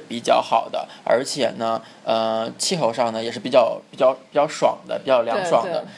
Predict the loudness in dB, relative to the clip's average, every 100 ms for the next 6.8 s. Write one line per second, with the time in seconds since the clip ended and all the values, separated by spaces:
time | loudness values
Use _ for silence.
0 | -8 -2 0 4 4 4 -2 -6 -8 -4
1 | -4 0 -2 0 0 0 -2 -6 -10 -10
2 | -6 -6 -6 -8 -12 -14 -18 -20 -12 -10
3 | -6 -2 -2 -2 -4 -4 -4 -4 -2 0
4 | 0 0 -4 -2 -2 0 -2 -2 -2 -2
5 | -2 -2 -2 -2 -2 -2 -2 -2 -4 -2
6 | -2 0 -2 -2 -2 0 0